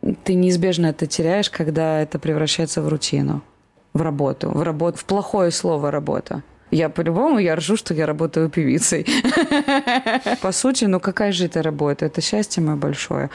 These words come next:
Это такое трудоемкое хобби, я бы так это назвала. Трудоемкое и оплачиваемое. <laughs>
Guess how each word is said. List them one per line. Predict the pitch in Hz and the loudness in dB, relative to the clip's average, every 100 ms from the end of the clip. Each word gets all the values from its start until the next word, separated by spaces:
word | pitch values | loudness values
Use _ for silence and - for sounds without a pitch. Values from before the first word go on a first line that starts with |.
| - - | -10 -6
Это | 180 175 202 196 196 180 - 175 202 - - | -4 -2 0 2 0 -2 -6 -8 -8 -12 -6
такое | - 214 180 156 | -4 -2 0 -2
трудоемкое | - 233 226 196 214 202 233 226 - 208 196 | -2 0 2 2 2 2 4 4 2 0 0
хобби, | - 156 151 147 | -2 -4 -2 -2
я | 147 170 | 0 2
бы | 175 190 | 0 0
так | 175 - - | -2 -4 -6
это | - - - - - - | -4 -6 -8 -14 -8 0
назвала. | 156 147 143 143 147 143 - | 2 2 0 0 0 -2 -4
Трудоемкое | - 190 185 185 262 302 - 226 202 | 0 0 2 4 4 4 2 2 2
и | 247 | 2
оплачиваемое. | 294 254 160 151 - 233 262 269 269 277 | 2 0 -2 0 2 4 4 4 2 2
<laughs> | 311 | 2